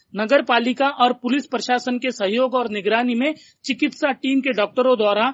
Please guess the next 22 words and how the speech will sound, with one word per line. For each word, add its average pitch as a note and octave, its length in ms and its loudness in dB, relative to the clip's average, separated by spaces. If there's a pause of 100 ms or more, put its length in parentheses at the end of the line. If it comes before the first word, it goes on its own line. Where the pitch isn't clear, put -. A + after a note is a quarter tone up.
(280)
कंटेनमेंट C4+ 560 2
जोन A#3+ 300 0
में B3+ 200 0
स्वैब B3+ 260 0 (100)
टेस्ट C4+ 280 -4
परीक्षण B3 360 -2
की C4 140 -4
प्रक्रिया B3+ 500 -4
को B3 120 -4 (100)
अमल A3+ 220 -2
में A#3 120 -4
लाया G3 260 0
जाएगा। F#3+ 420 -2 (420)
बहरहाल G3+ 400 6
शुक्रवार A3+ 480 2
को C4 100 -2
भाटीपुरा A3 480 0
परिसर A#3+ 380 0
की A#3 140 -8
विभिन्न A#3 400 -4
गलियों A#3+ 340 -2
में B3 200 -2